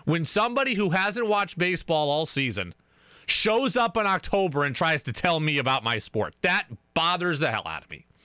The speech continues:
I hate when somebody who hadn't watched football all year shows up at the Super Bowl party and tries to talk with me about the nuances of the game.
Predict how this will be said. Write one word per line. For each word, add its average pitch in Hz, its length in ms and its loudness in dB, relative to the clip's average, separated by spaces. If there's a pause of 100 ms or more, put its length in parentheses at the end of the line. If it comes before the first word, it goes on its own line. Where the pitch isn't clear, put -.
(500)
I 208 180 4
hate 220 240 0
when 185 120 0
somebody 190 380 0
who 165 80 2
hadn't 180 180 0
watched 165 240 -2
football 147 360 0
all 131 160 2
year 127 300 0 (160)
shows 196 380 2
up 180 120 0
at 165 60 -4
the 139 60 -2
Super 147 260 -2
Bowl 131 220 0
party 131 420 0 (140)
and 131 120 -2
tries 175 360 0
to 175 100 -4
talk 180 340 0
with 156 160 -4
me 160 200 2
about 143 260 0
the 131 60 -4
nuances 143 520 0
of 127 60 0
the 117 80 0
game. 107 240 -2